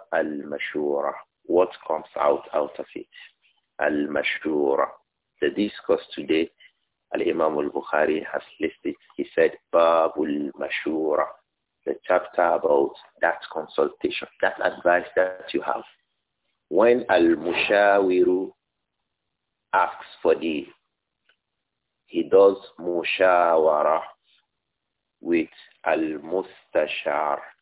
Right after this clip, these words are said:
What comes out of it is what? Al-Mashura. So we have Al-Mushawiru, the person asking for advice. He does Al-Mushawara. He does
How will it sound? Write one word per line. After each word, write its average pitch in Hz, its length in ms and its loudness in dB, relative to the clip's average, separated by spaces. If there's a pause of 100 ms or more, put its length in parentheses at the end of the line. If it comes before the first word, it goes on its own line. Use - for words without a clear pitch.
(580)
What 104 260 0 (100)
comes 92 280 -2
out 85 240 -2
of - 160 -6
it 78 160 -6
is - 160 -12
what? 85 220 2 (200)
Al-Mashura. 76 1080 -4 (1080)
So 82 100 0
we 78 260 -2
have 92 340 2
Al-Mushawiru, 80 1300 0 (160)
the 80 80 -2
person 92 440 -6
asking - 440 -6
for - 120 -8
advice. 80 400 -2 (720)
He 87 160 2
does 101 380 4 (120)
Al-Mushawara. 80 1300 0 (140)
He - 120 -6
does 85 220 2